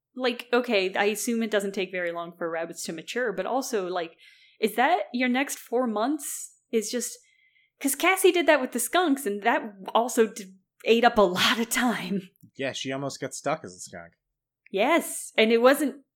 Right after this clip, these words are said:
Speaker 1: it just doesn't seem, like, why? To-, I don't understand what that does emotionally for Tobias.
Speaker 2: Also, whenever he comes out of the burrow as a rabbit, he has to worry about the other fucking hawk.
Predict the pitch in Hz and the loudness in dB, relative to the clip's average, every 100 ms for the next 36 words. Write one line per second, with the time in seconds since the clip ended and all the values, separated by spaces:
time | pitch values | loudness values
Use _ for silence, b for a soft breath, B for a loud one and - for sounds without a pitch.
0 | _ 240 - - 277 277 269 247 262 233 | _ -6 -4 -4 0 0 -2 -6 -6 -6
1 | - 254 262 254 247 240 226 _ _ _ | -6 -4 -2 -2 -4 -6 -14 _ _ _
2 | _ _ _ _ _ _ _ _ 269 269 | _ _ _ _ _ _ _ _ -2 -2
3 | 269 269 302 359 370 311 220 160 - 202 | 0 2 2 4 2 4 2 0 -4 -4
4 | 226 294 339 311 269 - 247 226 185 202 | 2 4 4 2 0 -4 -6 -6 -2 -2
5 | 202 190 - 196 180 175 175 185 185 190 | 0 -4 -2 -2 -2 -4 -4 -2 -2 -4
6 | 185 180 175 175 190 190 170 156 - - | -8 -12 -12 -10 -10 -6 -4 -4 -4 -6
7 | 240 - - - 175 226 175 147 143 170 | -8 -10 -12 -10 -8 -6 -6 -4 -4 -6
8 | 170 151 - 151 - - 143 139 120 120 | -8 -12 -10 -10 -10 -8 -8 -8 -8 -8
9 | 107 127 139 120 117 120 120 101 107 139 | -6 -4 -2 -4 -6 -8 -8 -6 -4 -4
10 | 110 101 117 104 113 120 95 117 147 113 | -4 -10 -12 -14 -12 -12 -10 -6 -6 -8
11 | 107 110 117 - 107 143 120 127 180 | -10 -12 -12 -12 -12 -10 -8 -8 -8